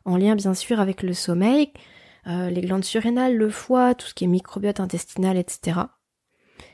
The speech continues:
Je vais vous parler aussi bien sûr du fonctionnement du cerveau, toujours en lien avec le sommeil, hein,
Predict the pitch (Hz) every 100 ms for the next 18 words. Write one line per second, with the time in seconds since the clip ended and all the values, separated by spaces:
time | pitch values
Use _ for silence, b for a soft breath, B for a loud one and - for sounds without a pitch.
0 | b b b _ - 190 190 170 185 170
1 | 175 196 240 220 254 233 196 - 185 185
2 | 175 170 - 175 185 339 - 220 220 233
3 | 214 196 226 208 185 - 180 - 165 202
4 | 277 262